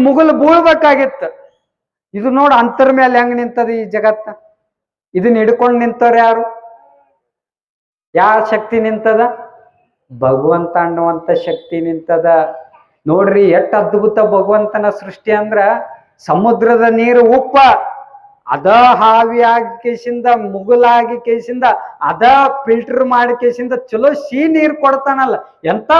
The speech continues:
ಸೃಷ್ಟಿ ಭಗವಂತನ ಅಂತಕ್ಕಂಥದ್ದು ಅರ್ಥ ಮಾಡ್ಕೊಳ್ಬೇಕು. ನಾವೆಲ್ಲ ಈಗ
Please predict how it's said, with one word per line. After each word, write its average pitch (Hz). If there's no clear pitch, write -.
ಸೃಷ್ಟಿ 277
ಭಗವಂತನ 233
ಅಂತಕ್ಕಂಥದ್ದು 208
ಅರ್ಥ 196
ಮಾಡ್ಕೊಳ್ಬೇಕು. 185
ನಾವೆಲ್ಲ 254
ಈಗ 254